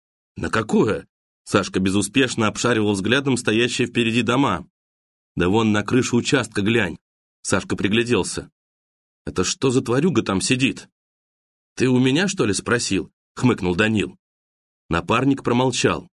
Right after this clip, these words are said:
достал бинокль, принялся внимательно разглядывать крышу, находящуюся метрах в двухстах по ходу движения. «Да она не одна там. Вон, рядом еще четыре сидят.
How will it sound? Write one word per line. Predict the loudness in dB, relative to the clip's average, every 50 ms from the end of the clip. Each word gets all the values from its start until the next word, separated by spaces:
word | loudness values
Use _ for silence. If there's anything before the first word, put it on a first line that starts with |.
| _ _ _
достал | -2 -2 0 0 0 0 0
бинокль, | 0 0 0 2 0 0 2 0 0 0 0 -4 -8 -16 -20 _ _
принялся | 0 2 2 4 2 0 0 0 0
внимательно | 2 2 2 2 2 0 0 0 0 0 2 2
разглядывать | 0 0 0 0 0 2 2 0 -2 -2
крышу, | -2 0 0 0 0 0 0 2 2 2 0 -4 -10 _ 0
находящуюся | 0 2 2 0 0 2 0 0 0 -2 -2 -2 -2 -2 0 0 2
метрах | 2 2 0 0 -2 -4 -2
в | -2 -2
двухстах | -2 -2 -2 0 0 0 -2 0 0
по | -2 -2
ходу | 0 0 0 0 2
движения. | 2 2 2 2 2 0 0 0 -2 -4 -6 -10 _ _ _ _ _ _ _ _ _ _ _ _ _ _ _
«Да | -8 -4 -4 -2 0
она | 0 0 0 2
не | 2 2 0
одна | 0 -2 0 0 0 0 0
там. | -2 -2 -2 -2 -4 -6 -12 _ _ _ _ _
Вон, | -8 0 2 2 2 2 0 0
рядом | 0 0 2 2 0 0
еще | 0 0 0 2 0 0
четыре | 0 -2 0 0 0 0 0
сидят. | -2 0 2 2 2 2 -2 -10